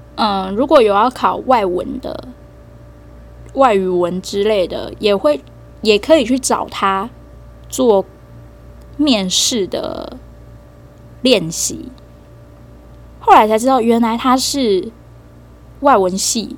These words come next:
然后后来才又去考教官，对，然后才来当教官这样子。他原本是在教英文的，嗯，那他也有分享一些他那时候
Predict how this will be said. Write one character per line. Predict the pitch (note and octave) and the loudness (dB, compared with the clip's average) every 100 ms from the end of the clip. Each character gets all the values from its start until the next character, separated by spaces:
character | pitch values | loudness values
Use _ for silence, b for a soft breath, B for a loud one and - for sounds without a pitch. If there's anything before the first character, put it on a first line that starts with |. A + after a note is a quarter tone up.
| - | -8
然 | - F#3+ | -2 0
后 | |
后 | A3+ C4+ | 2 2
来 | G3 - | 2 0
才 | - F#3+ | -6 -2
又 | G3 | 0
去 | G3+ A3+ G3+ F#3 F3+ - | 0 0 0 -2 -4 -6
考 | - F#3+ | -4 -4
教 | - G#3+ F3+ | -2 -2 -2
官， | - - - - - - - - - - - - - - - - - - - - - - - - - - | -4 -6 -6 -12 -16 -20 -20 -20 -20 -20 -20 -20 -20 -20 -20 -20 -20 -20 -20 -20 -20 -20 -20 -20 -20 -8
对， | G3+ - - | -6 -6 -12
然 | - F3 | -10 -6
后 | F3+ | -6
才 | F#3 F3+ | -6 -8
来 | F3+ D3+ - | -8 -10 -10
当 | F3+ E3+ | -10 -8
教 | - F#3 | -8 -6
官 | F3 F#3+ | -8 -10
这 | E3+ | -10
样 | E3 - | -12 -14
子。 | - - - B B B | -18 -18 -20 B B B
他 | - | -4
原 | D4 B3 A3+ | 0 4 4
本 | A#3+ F#3 | 2 -2
是 | G#3 G#3 | -4 -4
在 | G#3+ G3+ F#3 | -2 -2 -4
教 | - G#3 F#3+ F#3 F#3 F3+ F#3 G#3 - - - - - - | -8 -4 0 0 0 -2 -4 -8 -14 -20 -20 -20 -20 -14
英 | - G3+ G#3 | -4 -2 0
文 | F#3 - | -2 -4
的， | - - - - - - - - - - - - - - - | -14 -14 -20 -20 -20 -20 -20 -20 -20 -20 -20 -20 -20 -20 -8
嗯， | G3 F#3 - - - - - - - - - | -6 -6 -10 -16 -20 -20 -20 -20 -20 -14 -8
那 | G#3 | -6
他 | G#3+ | -2
也 | G#3 | 2
有 | G#3 | 2
分 | F#3+ G3 | 2 0
享 | G3+ F#3+ F#3 | -2 -2 -4
一 | G3 | -4
些 | F#3 F#3+ | -2 -2
他 | F#3+ F#3 F#3 F#3 | -2 0 0 -2
那 | G3+ | -4
时 | F#3+ | -4
候 | F#3+ F#3+ | -2 -4